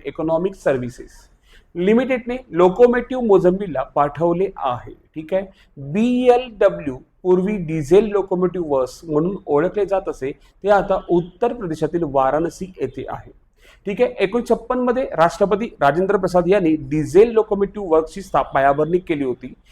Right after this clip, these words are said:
एकोणीसशे एकसष्ट मध्ये त्याचे उत्पादन सुरू झाले आणि पहिली लोकोमोटिव्ह एकोणीसशे चौसष्ट मध्ये भारतीय रेल्वेला देण्यात आले आणि एकोणीसशे शहात्तर मध्ये त्यांनी पहिल्यांदाच टांझानियाला डिझेल लोकोमोटिव्ह निर्यात केले. म्हणजे ह्याच्या अगोदर सुद्धा नाईन्टीन सेव्हन्टी सिक्स मध्ये टांझानिया देशाला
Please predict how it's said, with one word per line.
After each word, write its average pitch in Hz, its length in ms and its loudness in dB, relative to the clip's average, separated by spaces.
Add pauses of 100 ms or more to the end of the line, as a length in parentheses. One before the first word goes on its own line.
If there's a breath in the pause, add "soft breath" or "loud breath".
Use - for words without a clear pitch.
(160 soft breath)
एकोणीसशे 277 500 4
एकसष्ट 269 540 2
मध्ये 233 180 0
त्याचे 220 200 0
उत्पादन 190 380 0
सुरू 170 240 -2
झाले 170 200 2
आणि 175 140 4
पहिली 175 400 -2
लोकोमोटिव्ह 175 640 -6 (260 soft breath)
एकोणीसशे 196 360 -4
चौसष्ट 165 480 0
मध्ये 170 180 -4
भारतीय 135 460 -6
रेल्वेला 135 340 -6
देण्यात 117 520 -6
आले - 340 -16 (280 soft breath)
आणि 151 140 4 (160)
एकोणीसशे 196 400 0
शहात्तर 196 400 2
मध्ये 214 140 2
त्यांनी 214 300 -2
पहिल्यांदाच 156 580 0 (100)
टांझानियाला 175 560 0
डिझेल 135 460 -4
लोकोमोटिव्ह 190 520 -4
निर्यात 131 200 -4
केले. 120 240 -10
म्हणजे 156 300 2 (300 soft breath)
ह्याच्या 147 400 0 (140)
अगोदर 170 400 2
सुद्धा 254 320 -2
नाईन्टीन 196 320 -2
सेव्हन्टी 170 340 -2
सिक्स 160 260 -6
मध्ये 156 200 -4
टांझानिया 156 540 -2
देशाला 170 460 -4